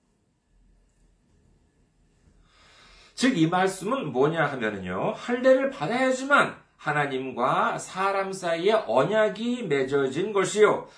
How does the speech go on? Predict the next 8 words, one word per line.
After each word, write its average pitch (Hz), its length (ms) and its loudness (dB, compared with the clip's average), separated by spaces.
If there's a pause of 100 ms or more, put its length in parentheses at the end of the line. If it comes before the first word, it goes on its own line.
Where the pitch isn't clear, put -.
할례를 180 440 -2
받지 165 320 0
않으면은 156 460 0
사-, 180 380 -6
하나님과, 226 720 0 (140)
에, 123 120 -4
사람이 143 480 -4
이렇게 208 320 -4